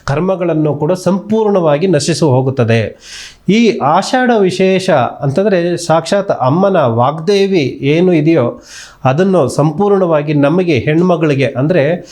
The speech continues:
ಯಾರು ಪೂಜೆಯಿಂದ ಭಕ್ತಿ ಮಾರ್ಗವಾಗಿ ಪೂಜೆಯನ್ನು ಇಷ್ಟಾನುಸಾರವಾಗಿ ಮಾಡ್ತಾರೋ ಅವರು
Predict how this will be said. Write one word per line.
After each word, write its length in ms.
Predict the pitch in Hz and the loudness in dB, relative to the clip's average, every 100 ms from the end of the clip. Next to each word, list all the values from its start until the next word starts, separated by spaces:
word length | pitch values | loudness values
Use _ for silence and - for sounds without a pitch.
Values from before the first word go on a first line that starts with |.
| - - 127 | -20 -2 2
ಯಾರು 480 | 127 131 185 214 | 2 2 2 2
ಪೂಜೆಯಿಂದ 560 | 160 165 175 175 185 170 | 0 0 0 2 0 0
ಭಕ್ತಿ 400 | 123 143 147 202 | 0 -2 -2 -2
ಮಾರ್ಗವಾಗಿ 760 | 190 165 165 160 160 147 147 147 | 0 2 0 0 0 0 0 -2
ಪೂಜೆಯನ್ನು 680 | 147 156 165 160 147 151 | -2 0 0 0 2 2
ಇಷ್ಟಾನುಸಾರವಾಗಿ 1000 | 131 - 170 170 160 156 143 143 139 135 | 0 0 0 0 0 0 2 2 0 0
ಮಾಡ್ತಾರೋ 560 | 131 123 131 135 127 185 | 2 2 0 0 2 2
ಅವರು 680 | - 117 127 180 214 247 | 0 0 2 2 0 -4